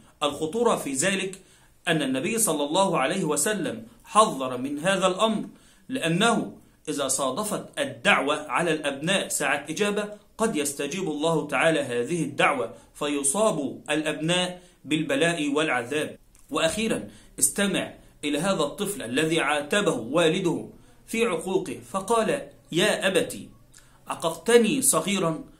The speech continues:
فعققتك كبيرًا. يا أبت، ضيعتني وليداً فضيعتك شيخاً. فاللهم هب لنا من أزواجنا وذرياتنا قرة أعين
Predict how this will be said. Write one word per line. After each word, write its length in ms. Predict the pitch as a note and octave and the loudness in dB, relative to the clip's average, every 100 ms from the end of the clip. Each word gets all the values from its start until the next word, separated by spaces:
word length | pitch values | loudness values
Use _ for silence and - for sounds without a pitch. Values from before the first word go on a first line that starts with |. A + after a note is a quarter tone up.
| - | -16
فعققتك 720 | - A#2 - F#3+ - C#3+ B2+ | -6 -6 -4 -8 -8 -8 -8
كبيرًا. 520 | A#2+ A#2 E3+ - G2 - - - - - - C#3+ | -8 -4 -2 -2 -6 -14 -20 -20 -20 -20 -10 0
يا 320 | D#3+ E3+ F3 | 2 2 0
أبت، 420 | G3 C#3 A2+ G2+ - _ _ - | 2 0 -2 -12 -18 _ _ 0
ضيعتني 720 | G3 A3+ A3+ F#3+ - A3+ G#3 | 2 6 4 4 2 2 2
وليداً 680 | G3+ F#3+ G3 G3 G3 F#3 - - _ - | 2 2 2 0 0 -2 -8 -18 _ -8
فضيعتك 1120 | - C3 D3 E3 D#3 B2 - F#3+ F3 E3+ E3+ - - | -2 2 2 2 0 -2 -8 -6 -2 -2 -4 -14 -14
شيخاً. 520 | - F3 E3+ B2 G2+ - - _ | -2 -2 -2 -6 -14 -18 -20 _
فاللهم 540 | - C#3+ D#3+ F#3+ E3 C#3 | -6 0 2 2 2 0
هب 240 | D#3+ E3 | -2 -2
لنا 520 | C3+ D3+ F#3+ G3 G3 - - - | 0 2 2 0 -2 -12 -18 -6
من 300 | F3+ G3+ F#3 | -2 -2 -2
أزواجنا 840 | - B2 A#2 A2 E3 G3 F#3 F3+ - - _ | -4 -4 -4 -2 -2 0 0 -2 -12 -20 _
وذرياتنا 880 | - C3+ F#3+ F3+ F3 D#3+ D#3 F#3+ F3 | -8 -4 -2 0 4 4 2 0 0
قرة 480 | C#3 - G3 F3+ D#3 | 0 -2 -4 0 0
أعين 640 | F#3 E3 C#3 C#3 C#3+ C#3+ - | 0 -2 -2 -2 -4 -6 -8